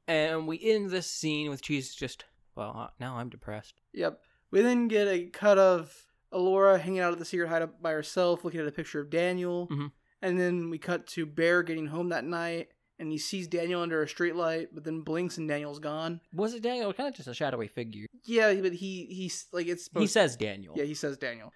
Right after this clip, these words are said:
Speaker 2: And, but then he blinks and that figure is gone.
Speaker 1: And then we start off with the next morning, and he's just chilling on his bed, listening to music, when Allura rolls up outside his window and knocks on it.
Speaker 2: And he has the window open, so she kinda just knocks
Speaker 1: Knocks
Speaker 2: on
Speaker 1: on
Speaker 2: the
Speaker 1: the windowsill.
Speaker 2: the board. I
Speaker 1: I
Speaker 2: don't
Speaker 1: mean,
Speaker 2: know what
Speaker 1: that's the
Speaker 2: it's called.
Speaker 1: windowsill.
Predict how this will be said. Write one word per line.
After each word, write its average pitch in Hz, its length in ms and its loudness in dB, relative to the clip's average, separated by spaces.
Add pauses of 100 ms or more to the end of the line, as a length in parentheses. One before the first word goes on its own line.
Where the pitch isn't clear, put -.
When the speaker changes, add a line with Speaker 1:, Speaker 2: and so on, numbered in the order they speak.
(140)
Speaker 2:
And, 185 160 2
but 196 120 6
then 202 100 6
he 196 60 4
blinks 175 320 0
and 160 100 -2
that - 60 -12
figure 147 220 -2
is 139 80 -4
gone. 147 400 0 (240)
Speaker 1:
And 151 120 2
then 165 300 2
we 147 140 0
start 139 220 2
off 139 240 0
with 151 80 -10
the 151 60 0
next 147 180 2
morning, 170 240 2
and 117 80 0
he's 120 120 -4
just 120 160 -8 (240)
chilling 131 220 -2
on 127 120 2
his 127 120 0
bed, 123 240 0
listening 127 180 -6
to 147 60 -2
music, 139 400 -2 (260)
when 139 540 -2
Allura 185 460 4
rolls 143 260 2
up 135 120 0
outside 135 260 -2
his 135 120 -4
window 135 260 -2
and 156 80 -4
knocks 131 280 -4
on 131 140 0
it. 170 100 -4 (440)
Speaker 2:
And 175 140 -4
he 190 60 2
has 185 120 4
the 175 60 -4
window 175 260 2
open, 147 220 -2
so 147 120 -12
she 147 100 -10
kinda 151 240 -2
just 147 120 -10
knocks 147 240 -2
Speaker 1:
Knocks 143 140 4
Speaker 2:
on 143 60 0
Speaker 1:
on 123 80 -2
Speaker 2:
the 120 80 0
Speaker 1:
the 110 220 -2 (200)
windowsill. 131 720 -6 (100)
Speaker 2:
the 151 120 -10
board. 147 460 -6 (280)
I - 20 -10
Speaker 1:
I - 40 -8
Speaker 2:
don't 175 80 -4
Speaker 1:
mean, 180 120 -2
Speaker 2:
know 175 40 -4
what - 20 -6
Speaker 1:
that's - 80 -10
the 170 60 -6
Speaker 2:
it's 165 60 -4
called. 143 100 -2
Speaker 1:
windowsill. 135 580 -8